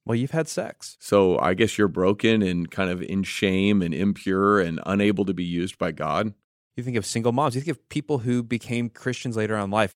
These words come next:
Speaker 1: As I was preparing this, I actually had a number of people reach out to me who said, "When I started dating my current wife or husband, we weren't really serious about following Jesus, and we slept together, and that was part, we lived together. That was part of our life." And now, you know, if I could go back,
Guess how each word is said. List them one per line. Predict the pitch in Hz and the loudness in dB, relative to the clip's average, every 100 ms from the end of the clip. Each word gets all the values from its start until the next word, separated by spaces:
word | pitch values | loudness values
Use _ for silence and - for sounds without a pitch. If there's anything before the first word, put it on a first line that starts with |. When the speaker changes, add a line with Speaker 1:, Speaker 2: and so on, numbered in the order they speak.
| _ | _
Speaker 1:
As | - 107 | -6 0
I | 110 | 2
was | 113 - | 0 -6
preparing | - 110 - 110 113 104 | -8 -8 -6 -4 -2 -2
this, | 90 | -2
I | |
actually | 101 - | -2 -2
had | 107 95 | -2 -2
a | |
number | 90 87 104 | -4 -4 -4
of | 90 | -6
people | - 95 90 | -6 -8 -8
reach | 87 85 | -8 -4
out | 87 87 | -4 -6
to | 92 | -10
me | 87 | -12
who | 87 | -12
said, | - 98 - - - - | -8 -8 -8 -20 -20 -18
"When | - 101 | -6 -2
I | |
started | 120 147 104 85 | 0 0 0 0
dating | 92 104 107 | -2 -2 -4
my | 92 90 87 87 85 _ _ _ _ _ | -4 -4 -4 -6 -8 _ _ _ _ _
current | - 113 98 92 | -8 -4 -4 -4
wife | 87 82 92 - | -4 -2 -4 -6
or | |
husband, | 87 90 98 110 - - _ _ _ | -6 -6 -2 -4 -6 -20 _ _ _
we | 101 | -4
weren't | 127 127 | -2 -2
really | 87 92 87 | -2 -4 -4
serious | - 95 92 | -4 -4 -4
about | - 76 | -6 -8
following | 95 92 90 82 87 | -4 -4 -4 -8 -8
Jesus, | 104 123 62 64 - - | -6 -6 -8 -14 -16 -14
and | 85 85 85 85 | -10 -8 -8 -8
we | 90 95 | -6 -6
slept | - 90 - | -2 -4 -4
together, | 95 85 90 113 | -6 -4 -4 -4
and | 87 | -4
that | 85 | -6
was | 92 - | -8 -8
part, | 92 | -6
we | 87 | -6
lived | 82 80 87 | -6 -6 -6
together. | 98 92 98 | -6 -4 -2
That | 92 | -2
was | 95 | -4
part | - 98 | -4 -4
of | 87 | -4
our | 82 | -6
life." | 85 123 113 110 | 0 2 2 0
And | 101 104 - - - - | -4 -6 -8 -20 -20 -6
now, | 240 | 2
you | 185 131 | 4 4
know, | |
if | 123 | 4
I | 139 | 4
could | 131 | 2
go | 113 98 | 0 0
back, | 92 117 | 4 2